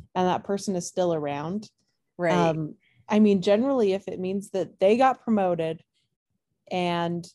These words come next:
Speaker 1: they're still there and they're someone that you're gonna be working with,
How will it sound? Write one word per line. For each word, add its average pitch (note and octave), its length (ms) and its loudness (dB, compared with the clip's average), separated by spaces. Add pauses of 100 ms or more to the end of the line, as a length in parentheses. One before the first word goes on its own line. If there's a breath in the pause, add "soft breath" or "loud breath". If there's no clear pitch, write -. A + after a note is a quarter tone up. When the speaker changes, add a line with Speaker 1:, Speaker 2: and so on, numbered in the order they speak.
(120)
Speaker 1:
they're F#3+ 160 -2
still A#3 280 -2
there F3+ 600 2 (680)
and F3+ 220 -4
they're F#3+ 140 -2
someone G3+ 360 -6
that E3+ 120 -8
you're F3 140 -8
gonna F3+ 160 -4
be E3 100 -4
working F3 460 -8
with, E3 160 -6